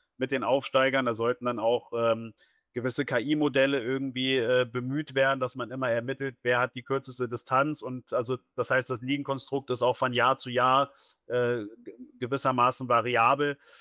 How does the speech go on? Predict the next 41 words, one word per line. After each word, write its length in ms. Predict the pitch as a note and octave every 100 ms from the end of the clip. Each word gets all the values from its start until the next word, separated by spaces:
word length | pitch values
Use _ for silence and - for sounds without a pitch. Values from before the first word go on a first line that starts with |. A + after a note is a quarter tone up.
| _ -
Das 180 | B2
war 120 | A#2 B2
jetzt 180 | C3+
so 80 | C#3
ein 60 | C3
erster 400 | A#2 C#3+ - C#3
Vorschlag, 560 | - C#3 C#3+ C#3+ C#3
der, 120 | C3 B2
glaube 200 | B2+ C3+
ich, 80 |
vorgebracht 640 | - C#3 C3+ B2 C3 - B2+
worden 180 | C3
ist, 160 | C3+ -
der 80 | A#2+
jetzt 200 | A#2+ A2+
aber 380 | A#2 A#2 A2+ -
meines 380 | A#2 B2+ C3+ -
Wissens 400 | B2+ - C3+ -
nach 160 | B2 -
der 140 | A2
aktuellen, 600 | B2 - A2 A#2+ B2 A#2+
äh, 160 | G#2+ A#2+
Newslage 800 | B2 D3 D3+ B2+ A#2+ B2+ B2+
von 360 | - A#2+ A#2+ A#2+ _ _ _ _
dem 140 | A#2 A#2+
Nordosten, 640 | A#2 B2 B2 C3+ - B2+
vom 220 | B2 B2
Südwesten 520 | A#2 A#2 A#2+ C3 -
und 160 | A#2+ A#2
vom 180 | A#2 A2
Westen 420 | B2 - - B2+
eher, 560 | - B2 B2+ A#2+ A#2 -
äh, 260 | A#2 A2+ A2+
kritisch 500 | - D3 D3 - A#2+ _ _ _ -
betrachtet 580 | C3 C3+ C#3 - C3
wurde 320 | B2 C#3+ C#3+ A#2+
und 180 | B2
jetzt 200 | B2 -
nicht 220 | C3+ C#3 C3
irgendwie 460 | C#3 C3 C3 C3
unbedingt 640 | G#2 C3+ C3 C3+ C3 C#3